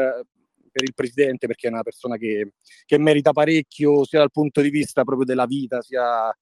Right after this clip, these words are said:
e, e sia dal punto di vista s-, sportivo, ecco.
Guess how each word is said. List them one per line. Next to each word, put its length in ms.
e, 680
e 60
sia 160
dal 100
punto 220
di 60
vista 540
s-, 120
sportivo, 600
ecco. 320